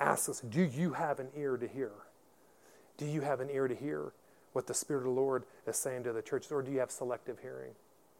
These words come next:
My wife likes to say, "I have selective hearing sometimes.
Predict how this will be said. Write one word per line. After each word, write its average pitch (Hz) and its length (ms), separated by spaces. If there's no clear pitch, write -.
My 120 80
wife 120 260
likes 113 180
to 113 40
say, 117 180
"I 107 40
have 117 160
selective 117 420
hearing 123 300
sometimes. 131 560